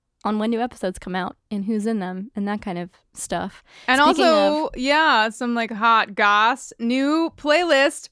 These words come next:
Speaker 2: right freaking now, Libra playlist, and I helped.
Speaker 1: Yeah, this time Chris didn't, um, pull five songs completely out of his ass in the theme of the season.
Speaker 2: <laughs>
Speaker 1: This time Jenny actually came up with, what did you do?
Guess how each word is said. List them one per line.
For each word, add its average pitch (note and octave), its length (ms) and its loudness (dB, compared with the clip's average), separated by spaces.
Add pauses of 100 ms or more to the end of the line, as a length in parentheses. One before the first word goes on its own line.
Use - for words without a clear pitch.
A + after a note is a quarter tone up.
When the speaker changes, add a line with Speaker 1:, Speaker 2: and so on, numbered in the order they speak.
(100)
Speaker 2:
right A#3+ 440 0 (160)
freaking D4+ 440 -4
now, D4 580 2 (100)
Libra C4 580 0 (160)
playlist, G#3+ 600 -6
and A3 160 -4
I B3 520 -2 (280)
helped. - 480 -6 (140)
Speaker 1:
Yeah, G#3+ 200 0
this F#3+ 180 -8
time B3+ 220 -2
Chris A3+ 260 -6
didn't, F#3 340 -6 (120)
um, F3+ 400 -6
pull G#3 220 -4
five F#3+ 260 -4
songs G3 300 -6
completely G3+ 520 -2
out F3 140 -2
of E3+ 60 -6
his F3 120 -6
ass E3 400 -4
in G3 120 -4
the F#3 60 -6
theme F3+ 300 -6
of F3+ 140 -10
the F#3+ 80 -12
season. A#3 580 0
Speaker 2:
<laughs> - 40 -18
Speaker 1:
This G#3+ 240 -2
time G3 500 -2
Jenny F#3+ 600 -6 (160)
actually A3 400 -2
came G3+ 260 -4
up F#3 220 -4
with, - 480 -6 (160)
what A3+ 80 -4
did D4 120 -2
you F4 100 2
do? F4+ 340 0